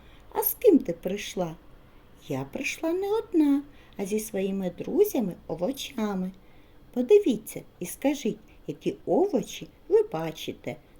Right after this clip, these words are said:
Назвіть їх. Це овочі: помідор, цибуля, буряк і капуста. Молодці, малята! Ці овочі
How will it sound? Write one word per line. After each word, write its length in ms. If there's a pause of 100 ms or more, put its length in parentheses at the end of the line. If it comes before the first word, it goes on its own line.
Назвіть 640
їх. 100 (640)
Це 340 (200)
овочі: 640 (400)
помідор, 880 (360)
цибуля, 840 (240)
буряк 600 (200)
і 100
капуста. 880 (420)
Молодці, 680
малята! 640 (320)
Ці 300
овочі 580